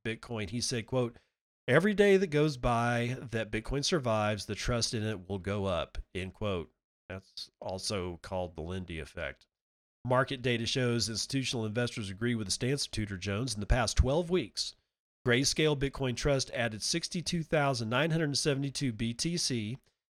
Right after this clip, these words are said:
In the same period, one hundred and twenty-five thousand B T C was mined.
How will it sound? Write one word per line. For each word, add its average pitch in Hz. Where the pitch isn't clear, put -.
In 120
the 110
same 151
period, 131
one 131
hundred 160
and 123
twenty-five 127
thousand 131
B 104
T 107
C 104
was 92
mined. 95